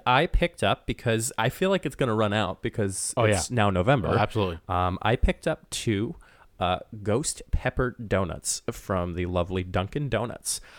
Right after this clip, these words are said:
Speaker 1: Um, and, uh, Matt and I are gonna try it for the first time live on this podcast.
Speaker 2: Not gonna lie, I'm a little nervous.
Speaker 1: Why?
Speaker 2: Not, I, I don't think it's gonna be, like, super spicy.
Speaker 1: Okay.
Speaker 2: I just don't know how it's gonna, like, the donut consistency with the spice.
Speaker 1: Well,
Speaker 2: It's,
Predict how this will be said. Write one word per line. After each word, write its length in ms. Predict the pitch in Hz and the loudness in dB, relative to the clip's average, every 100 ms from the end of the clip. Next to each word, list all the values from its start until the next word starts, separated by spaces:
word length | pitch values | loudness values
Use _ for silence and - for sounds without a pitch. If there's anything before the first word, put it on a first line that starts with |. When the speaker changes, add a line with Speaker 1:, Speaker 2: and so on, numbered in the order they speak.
| - - | -14 -4
Speaker 1:
Um, 380 | 92 85 87 - | 0 0 -2 -2
and, 360 | 98 98 98 98 | 0 0 0 0
uh, 140 | 101 | 0
Matt 260 | - 113 185 | 0 0 0
and 100 | 196 | 0
I 140 | 180 185 | 2 2
are 180 | 135 | 2
gonna 220 | 147 156 143 | 2 2 0
try 320 | - 151 165 | 0 2 4
it 180 | 120 - | 4 2
for 120 | 120 | -4
the 80 | 107 | -2
first 340 | - 131 - | 2 2 2
time 420 | - 175 147 123 - | 2 4 2 0 -6
live 420 | 98 101 123 120 | 2 4 4 2
on 120 | 123 | -2
this 120 | 117 | -2
podcast. 720 | - 127 135 - - - - - - - | 0 0 0 -4 -8 -8 -14 -18 -4 2
Speaker 2:
Not 120 | 180 | 2
gonna 120 | 202 | 6
lie, 120 | 160 | 6
I'm 80 | 156 | 8
a 80 | 147 | 6
little 180 | 185 202 | 4 6
nervous. 540 | 135 113 82 - - 240 | 6 4 0 -8 -6 2
Speaker 1:
Why? 440 | 415 427 92 98 - | 4 4 2 -4 0
Speaker 2:
Not, 400 | 131 175 196 - | 6 6 4 -2
I, 220 | 147 175 - _ | 4 4 2 _
I 100 | 143 | 6
don't 240 | 160 196 170 | 6 6 2
think 140 | 185 | 2
it's 160 | 175 - | 2 4
gonna 160 | 151 | 4
be, 100 | 139 | 8
like, 200 | 123 110 | 6 4
super 420 | - - 120 113 | 0 0 0 0
spicy. 560 | 104 - 101 104 139 135 | -2 0 -2 0 -2 0
Speaker 1:
Okay. 220 | 123 104 117 - - _ | 2 2 0 -10 -20 _
Speaker 2:
I 140 | 117 131 | 2 4
just 220 | 151 - | 2 6
don't 200 | 147 135 | 6 8
know 140 | 131 | 6
how 240 | 120 120 113 | 6 6 4
it's 140 | 107 | 0
gonna, 280 | - 117 104 110 | 2 4 4 2
like, 200 | 110 - | -2 -2
the 80 | |
donut 400 | 104 113 117 110 | 2 4 4 0
consistency 560 | - 95 101 - 95 98 | -2 -4 -4 -4 -6 -4
with 140 | 90 | -4
the 100 | 90 90 | -4 -10
spice. 460 | - 90 - - - | -6 -8 -8 -10 -4
Speaker 1:
Well, 120 | 117 | -4
Speaker 2:
It's, 200 | 113 | -4